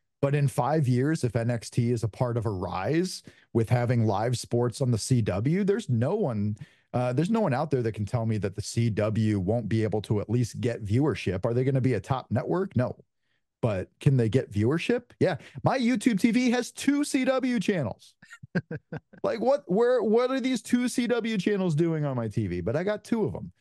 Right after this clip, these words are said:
Speaker 1: And, uh, yeah, will I watch N X T? I mean, I don't really watch N X T now, but if there's a big moment or something, and maybe I'll check it out. I'll probably still record it. It'll still be there.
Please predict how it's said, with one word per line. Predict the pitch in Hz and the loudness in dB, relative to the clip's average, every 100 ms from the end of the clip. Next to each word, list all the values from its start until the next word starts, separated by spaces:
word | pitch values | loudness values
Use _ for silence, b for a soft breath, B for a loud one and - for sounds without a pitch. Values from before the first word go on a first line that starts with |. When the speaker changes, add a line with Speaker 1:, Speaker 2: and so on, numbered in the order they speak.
| _ _ _ | _ _ _
Speaker 1:
And, | 104 113 110 117 | -2 0 2 2
uh, | 117 117 | 2 2
yeah, | 143 240 | 2 2
will | 98 123 123 | 0 0 0
I | |
watch | 113 120 147 - | 0 0 -2 -2
N | 156 | -2
X | 151 - | -2 -2
T? | 220 226 | -2 0
I | 202 | 0
mean, | 220 214 | 0 0
I | |
don't | 202 196 | 0 0
really | 151 123 | 0 0
watch | 117 110 | -2 -4
N | 113 | -8
X | 101 | -6
T | - 98 | -2 0
now, | 85 98 160 | 0 -2 -2
but | 139 | -2
if | 104 | 0
there's | 113 110 | 0 -2
a | |
big | 101 101 | -2 -2
moment | 92 90 131 151 | 0 0 0 0
or | |
something, | 151 151 151 185 175 | -2 -4 0 0 2
and | |
maybe | 98 123 151 | 0 0 0
I'll | 120 | -2
check | - 107 | -4 -4
it | 101 | -2
out. | 92 147 | -2 0
I'll | |
probably | 131 156 143 | 0 0 0
still | - 151 | 0 0
record | 110 - 151 190 | 0 0 0 0
it. | 151 - _ _ _ _ | -2 -8 _ _ _ _
It'll | 113 - | -2 0
still | - 190 | 2 2
be | - 185 | 4 4
there. | 156 95 147 | 4 2 -2